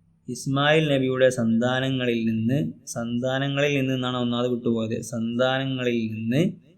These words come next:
കിനാനയെ തെരഞ്ഞെടുത്തു. കിനാനയിൽ നിന്ന് ഖുറൈശി ഗോത്രത്തെയും അതിൽ നിന്ന് എന്നെയും തെരഞ്ഞെടുത്തു എന്നാണ് ഉണ്ടായിരുന്നത്.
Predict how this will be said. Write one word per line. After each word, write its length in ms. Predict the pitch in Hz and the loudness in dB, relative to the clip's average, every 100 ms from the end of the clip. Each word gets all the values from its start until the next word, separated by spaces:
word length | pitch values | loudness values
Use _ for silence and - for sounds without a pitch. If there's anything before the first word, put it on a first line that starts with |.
| _ _ - | _ _ -6
കിനാനയെ 680 | 127 127 143 151 135 120 123 | 0 2 2 4 2 4 2
തെരഞ്ഞെടുത്തു. 960 | 143 143 113 113 110 107 - 123 107 - _ _ _ _ _ _ _ - | 2 0 2 0 -2 -8 -4 -2 -2 -8 _ _ _ _ _ _ _ -6
കിനാനയിൽ 680 | 127 139 156 170 160 139 123 | -2 0 2 2 2 2 2
നിന്ന് 520 | 117 117 127 160 165 - | 2 0 0 -2 -4 -6
ഖുറൈശി 680 | 131 127 139 151 170 160 | -4 0 0 0 -4 -2
ഗോത്രത്തെയും 1120 | 131 123 117 123 113 - 117 113 131 165 165 - _ _ _ - | 2 2 2 0 -4 -4 -6 -4 -2 -2 -4 -16 _ _ _ -12
അതിൽ 380 | 120 120 127 170 160 | -6 -2 0 0 2
നിന്ന് 360 | 127 117 113 123 | 2 2 2 0
എന്നെയും 1000 | 160 151 117 120 151 151 123 120 143 143 | 0 0 0 0 -2 0 0 0 -2 -2
തെരഞ്ഞെടുത്തു 960 | 127 117 113 113 110 - 127 131 - | 0 0 -2 -4 -8 -8 -4 -4 -2
എന്നാണ് 300 | 120 120 117 | -2 0 -2
ഉണ്ടായിരുന്നത്. 560 | 120 113 113 110 107 | -2 -2 -2 -4 -8